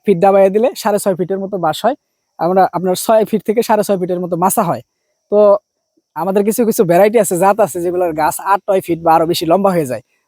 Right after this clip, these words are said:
তো যখন এই ছয় ফিটের মাচাটা গাছটা উঠতে উঠতে ক্রস করে ফেলবে, এরকম লম্বা হবে, আমার হাত দেখা যাইতেছে, ক্রস করে ফেলবে, এরকম লম্বা হবে, তখন একটা বাতাস আসবে, এই যে এখানে মচত করে ভাইঙ্গা, এ, নিচের দিকে পড়ে যাবো। তখন আর এটা, এই যে, যে একটা ডোগা, এটা মানে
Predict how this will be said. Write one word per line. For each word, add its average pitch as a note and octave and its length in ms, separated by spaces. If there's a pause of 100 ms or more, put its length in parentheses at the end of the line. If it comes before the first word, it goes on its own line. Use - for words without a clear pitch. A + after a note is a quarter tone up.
তো - 60
যখন G#3+ 240
এই A3+ 100
ছয় B3+ 260
ফিটের A3 240
মাচাটা A3 400
গাছটা E3+ 300
উঠতে G3 240
উঠতে F#3 200
ক্রস G#3+ 300
করে A#3 180
ফেলবে, G#3+ 220 (320)
এরকম G3+ 280
লম্বা A3+ 260
হবে, A3 200 (420)
আমার F#3 160
হাত F#3+ 140
দেখা A3+ 180
যাইতেছে, A3+ 340 (560)
ক্রস A#3 200
করে C4 180
ফেলবে, B3+ 180
এরকম A#3+ 220
লম্বা B3 200
হবে, A#3+ 200
তখন A#3+ 200
একটা A3 160
বাতাস G#3 360
আসবে, A#3 220 (320)
এই F#3+ 60
যে G3 80
এখানে F#3+ 180
মচত G#3 340
করে G#3 140
ভাইঙ্গা, G#3 380 (340)
এ, F#3+ 120 (340)
নিচের F#3+ 260
দিকে E3 200
পড়ে F#3 160
যাবো। C3 180
তখন F#3 280
আর F3+ 100 (140)
এটা, F3 160 (320)
এই F3+ 100
যে, F#3+ 80
যে G3 80
একটা G3+ 220
ডোগা, G#3+ 220 (360)
এটা F#3 200
মানে F3+ 200